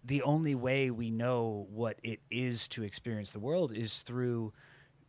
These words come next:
reflections on, of ourselves in those around us. Like, uh, my idea of what a life is, is based on the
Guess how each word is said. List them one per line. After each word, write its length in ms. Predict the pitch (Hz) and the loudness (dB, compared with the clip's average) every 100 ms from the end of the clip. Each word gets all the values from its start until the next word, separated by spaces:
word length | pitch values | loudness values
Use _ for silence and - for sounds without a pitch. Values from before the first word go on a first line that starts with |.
| _ _ _ _ 104 127 | _ _ _ _ -14 -2
reflections 1000 | 135 - 151 151 - 120 98 95 95 - - | -2 0 -2 0 0 -2 -2 -6 -6 -6 -2
on, 600 | 123 113 113 107 104 98 - - | 0 2 0 -2 -4 -8 -12 -2
of 440 | 123 104 92 - - _ _ _ _ _ _ - | 0 0 -4 -10 -12 _ _ _ _ _ _ 0
ourselves 840 | 123 - - 160 131 110 98 - - | 2 4 6 6 6 4 0 -4 -2
in 360 | 127 113 110 107 | -2 0 -2 -2
those 320 | 120 110 104 | 0 2 0
around 400 | 98 110 117 87 | 0 0 0 -2
us. 240 | - - 110 | -8 -8 -6
Like, 180 | 101 - | -6 -4
uh, 120 | 127 | -4
my 260 | 131 135 147 | 0 0 2
idea 540 | 131 113 92 120 131 | 0 0 -4 -2 0
of 380 | 113 98 107 101 | 0 -2 -4 -4
what 240 | 101 101 - | -4 -4 -4
a 100 | 98 | -6
life 480 | 95 98 98 - - | -4 -4 -6 -8 -12
is, 580 | 98 117 95 78 80 - - - - - | -6 -6 -6 -8 -8 -8 -10 -18 -20 -8
is 220 | 123 110 | -2 -2
based 460 | - 113 120 - - 113 | -2 -2 0 -2 -4 -2
on 420 | 110 110 104 95 - 101 98 98 95 98 | -2 -2 -4 -8 -12 -18 -16 -18 -18 -10
the 520 | 110 104 101 98 98 | -8 -6 -6 -8 -10